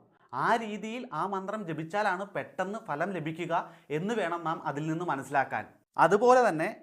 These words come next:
മന്ത്രത്തിൻ്റെ ഋഷി ഏത് രൂപത്തിൽ ഭാവത്തിലാണോ ദേവിയെ ദേവനെ മന്ത്രം ജപിക്കുമ്പോൾ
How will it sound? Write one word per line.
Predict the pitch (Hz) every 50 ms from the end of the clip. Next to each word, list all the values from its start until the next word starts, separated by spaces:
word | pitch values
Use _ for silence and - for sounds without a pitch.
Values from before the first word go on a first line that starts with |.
| - 131
മന്ത്രത്തിൻ്റെ | 135 139 151 160 185 202 196 208 214 214 233 220 175
ഋഷി | 160 160 196 220 214 - - - 127 135 143
ഏത് | 151 165 180 196 226 185
രൂപത്തിൽ | 156 151 160 165 160 185 185 185 226 214 185 160
ഭാവത്തിലാണോ | 147 135 139 151 160 180 170 214 208 185 175 175 185 208 180 156
ദേവിയെ | 139 143 151 156 170 180 190 214 208 143 135
ദേവനെ | 135 139 143 156 156 170 175 202 233 247 - - - - - 131
മന്ത്രം | 143 151 160 185 208 208 196
ജപിക്കുമ്പോൾ | 175 160 170 165 175 175 165 175 214